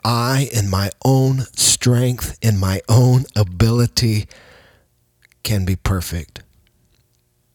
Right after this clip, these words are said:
I've already blown it so many times. Even if today I d-, made a declaration, "From this day on until the day I die, I will not sin again,"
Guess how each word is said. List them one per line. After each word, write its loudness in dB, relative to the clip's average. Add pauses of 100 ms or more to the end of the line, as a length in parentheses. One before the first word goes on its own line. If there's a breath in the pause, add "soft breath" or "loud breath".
(800)
I've 0
already 2
blown -2
it -4
so 0
many 0
times. -2
Even 0
if 0
today 2
I 2
d-, -6
made 2
a 2
declaration, 0 (480 loud breath)
"From 2
this 2
day 2
on 2
until 4
the 2
day 2
I 4
die, 2
I 2
will 4
not 0
sin 2
again," 0